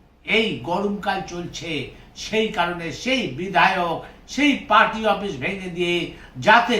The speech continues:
যাত্রীরা নিশ্চিন্তে একটু ঠান্ডায় বসতে পারে, পার্টি অফিস ভেঙে দিয়ে যাত্রী প্রতীক্ষালয় করলো। সরাসরি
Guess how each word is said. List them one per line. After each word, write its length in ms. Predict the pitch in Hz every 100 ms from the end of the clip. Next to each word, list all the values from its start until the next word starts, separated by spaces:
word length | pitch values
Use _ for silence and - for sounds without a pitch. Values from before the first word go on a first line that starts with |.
| 151
যাত্রীরা 600 | 202 196 - 214 202 185 175 156 - - - 143
নিশ্চিন্তে 640 | 214 - - 269 254 233 214
একটু 140 | - 196 -
ঠান্ডায় 500 | 202 214 208 202 160
বসতে 320 | 180 - - 170
পারে, 240 | 170 165 165 156 143 - - -
পার্টি 300 | - 180 - 185
অফিস 180 | 156 147 127
ভেঙে 220 | 165 165 151
দিয়ে 140 | 156 139
যাত্রী 280 | 165 - 175 170
প্রতীক্ষালয় 560 | 151 143 - 156 151 143
করলো। 300 | 139 139 139 139 - - - -
সরাসরি 440 | - 226 185 170